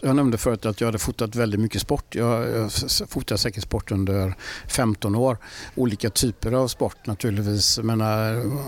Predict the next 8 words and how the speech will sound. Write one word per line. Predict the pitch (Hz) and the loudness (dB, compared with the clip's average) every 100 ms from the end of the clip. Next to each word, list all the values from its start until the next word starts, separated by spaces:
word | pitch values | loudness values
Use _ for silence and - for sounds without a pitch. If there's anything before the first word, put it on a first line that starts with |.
| - - | -6 0
ho-, | 135 - | 0 2
hockey, | 143 - 120 | -2 0 2
ha-, | 120 131 | 4 4
handboll, | 123 120 101 107 104 | 4 2 2 2 0
fotboll | - 123 - 104 104 - - | -2 -4 -2 0 0 -4 -10
och | - - 110 | -10 -2 0
såna | 120 98 | 2 0
saker. | - 110 - 104 | 0 -2 0 0